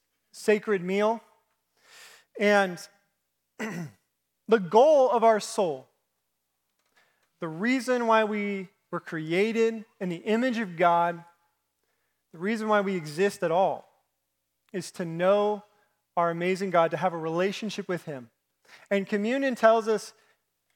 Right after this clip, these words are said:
how this relationship was brought back, because our sin had separated us from that relationship. And the consequence is death. But the good news is that through the death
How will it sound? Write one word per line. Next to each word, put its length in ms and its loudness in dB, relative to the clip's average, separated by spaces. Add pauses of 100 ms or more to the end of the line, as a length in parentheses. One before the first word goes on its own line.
how 680 6 (140)
this 380 2
relationship 760 -2 (1300)
was 300 2
brought 400 2
back, 460 -6 (120)
because 280 2
our 100 0
sin 280 -2
had 160 -2
separated 760 4
us 380 4 (500)
from 260 6
that 180 10
relationship. 720 -2 (1400)
And 100 -4
the 60 -2
consequence 720 2
is 120 -8
death. 320 -4
But 120 -6
the 80 -2
good 360 -2
news 280 -2
is 100 -8
that 240 2 (340)
through 160 0
the 100 0
death 520 6